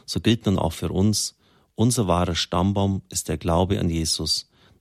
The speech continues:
der uns eine neue Herkunft schenkt, uns aus Gott gebiert.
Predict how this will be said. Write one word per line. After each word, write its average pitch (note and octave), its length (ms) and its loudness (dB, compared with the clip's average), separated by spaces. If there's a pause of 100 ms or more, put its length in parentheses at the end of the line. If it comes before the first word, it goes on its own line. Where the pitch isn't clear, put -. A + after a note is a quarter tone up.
der E2+ 140 -2
uns F2 180 0
eine E2 140 2
neue F2+ 260 4
Herkunft G#2 580 -2
schenkt, F#2 400 0 (380)
uns G2+ 340 0
aus - 300 -4
Gott - 280 -10 (300)
gebiert. E2 580 -8